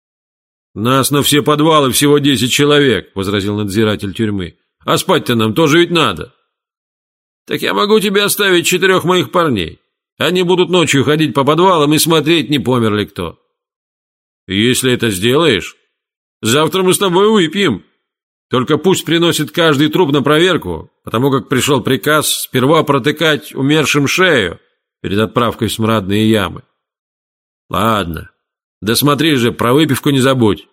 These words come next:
ответил смотритель. Он назначил четырёх человек, в их числе и Вениция,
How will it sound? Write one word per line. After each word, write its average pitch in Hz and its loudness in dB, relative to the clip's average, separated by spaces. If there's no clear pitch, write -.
ответил 95 -4
смотритель. 95 -4
Он 120 0
назначил 120 0
четырёх 107 -2
человек, 110 -2
в 92 -4
их 95 -6
числе 95 -4
и 90 -2
Вениция, 117 -4